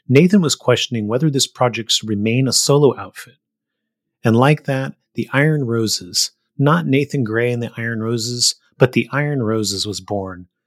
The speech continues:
a six-piece group where every member is equal, including Nathan. The sound is much different than their post-hardcore group Boys Sets Fire or the Americana leanings of their solo records.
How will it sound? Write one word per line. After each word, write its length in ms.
a 60
six-piece 600
group 340
where 160
every 200
member 300
is 160
equal, 460
including 500
Nathan. 440
The 80
sound 280
is 100
much 300
different 380
than 100
their 140
post-hardcore 880
group 320
Boys 260
Sets 220
Fire 500
or 120
the 120
Americana 640
leanings 520
of 80
their 120
solo 380
records. 640